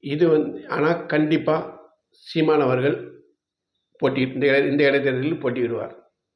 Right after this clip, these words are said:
சொல்லப்போனா அவர் தேர்தல் நாயகன் அப்படின்னே சொல்லலாம் அவரை.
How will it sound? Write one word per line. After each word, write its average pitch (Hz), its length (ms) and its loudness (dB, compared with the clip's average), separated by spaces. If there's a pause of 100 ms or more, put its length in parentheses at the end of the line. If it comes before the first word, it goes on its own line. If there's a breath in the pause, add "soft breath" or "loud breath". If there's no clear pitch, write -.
(880 soft breath)
சொல்லப்போனா 143 400 2
அவர் 139 220 2
தேர்தல் 151 340 2
நாயகன் 135 440 0 (280)
அப்படின்னே 131 340 -2
சொல்லலாம் 117 400 -4
அவரை. 101 220 -10